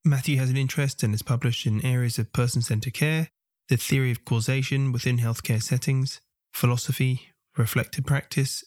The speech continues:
and critical thinking skills. So in this episode,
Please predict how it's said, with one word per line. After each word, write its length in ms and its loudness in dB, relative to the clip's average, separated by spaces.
and 360 0
critical 320 -2
thinking 400 -2
skills. 440 -4
So 240 -2
in 100 2
this 200 -2
episode, 480 0